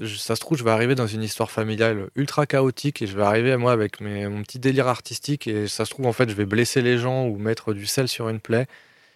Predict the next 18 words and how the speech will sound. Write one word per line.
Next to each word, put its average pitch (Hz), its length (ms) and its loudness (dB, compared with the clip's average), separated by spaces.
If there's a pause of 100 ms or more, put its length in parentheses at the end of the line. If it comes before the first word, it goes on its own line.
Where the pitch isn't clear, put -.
(160)
Je - 100 -20
me 107 60 -8
suis - 160 -12
dit 127 160 -6
qu'en 113 160 0
fait, 127 240 0
valait 104 180 0
mieux 113 120 -2
que 131 60 -2
je 131 60 -2
reste 131 180 -2
à 123 60 4
ma 120 160 2
place, 127 320 2
tu - 140 -10
vois. 110 400 2 (760)
Je, 107 200 -4
je, 107 180 -6